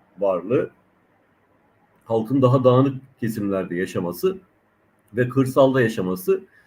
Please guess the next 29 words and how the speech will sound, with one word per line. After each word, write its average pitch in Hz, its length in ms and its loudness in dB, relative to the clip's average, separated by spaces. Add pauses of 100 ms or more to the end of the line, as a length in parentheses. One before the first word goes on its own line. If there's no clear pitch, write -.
(240)
büyük 196 260 0
oranda 151 440 2
bu, 156 240 0
e, 123 720 -8
süreçten 135 500 -2
sağ 160 300 2
çıkan 113 340 0
bir 107 140 -6
toplamın 131 400 0
ay-, 127 220 2
ayakta 123 360 2
kalmasına 104 480 -2
sebep 127 360 -2
oldu. 147 200 -4
O 151 80 -2
yüzden 131 300 0
Bolivya 135 320 0
nüfusunun 104 560 -8 (300)
yüzde 120 280 -2
altmışı 143 440 -4
yerlilerden 107 800 2
aşağı - 300 -12
yukarı 80 240 -16
oluşuyor. 95 460 -8 (380)
Yüzde 143 300 -2
yirmi 170 300 2
beşlik 185 380 0
bir 131 160 -4
kısımsa 185 600 -2